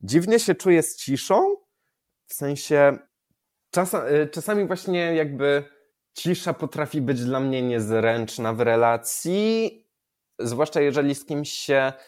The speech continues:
na początku super dogadywałem, ale tutaj znowu się włącza właśnie, y, y, strach przed odrzuceniem, że o Boże, ta osoba do mnie nie mówi, ja chyba muszę zagadywać, bo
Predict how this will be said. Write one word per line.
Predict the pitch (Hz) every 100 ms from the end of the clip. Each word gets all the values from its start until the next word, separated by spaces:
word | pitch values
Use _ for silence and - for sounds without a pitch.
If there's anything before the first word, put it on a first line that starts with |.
| -
na | 123
początku | - 147 139 -
super | 139 - 135 - 123 117
dogadywałem, | 127 123 120 107 123 156 156
ale | 135 131
tutaj | - 123 135
znowu | 123 127 107
się | 92 104
włącza | 95 95 95 92 98
właśnie, | 92 92 - 101 98 98 98 98 - 101 98 95 95 _ - - - _ -
y, | 104
y, | 104 101
strach | - - - 110 -
przed | 127 -
odrzuceniem, | 120 110 117 113 139 127 147 143
że | 127 131 123
o | 120
Boże, | 117 113
ta | - 95
osoba | 107 - 123 120 117 120 - _ _ _ _ _ _ _ 107 -
do | 107 98 113
mnie | 113 117
nie | 117
mówi, | 113 117 117 92 90 85 _ _ _ -
ja | 101
chyba | 117 107
muszę | 110 113 120
zagadywać, | 110 104 104 107 107 98 92 101
bo | 98 98 98 92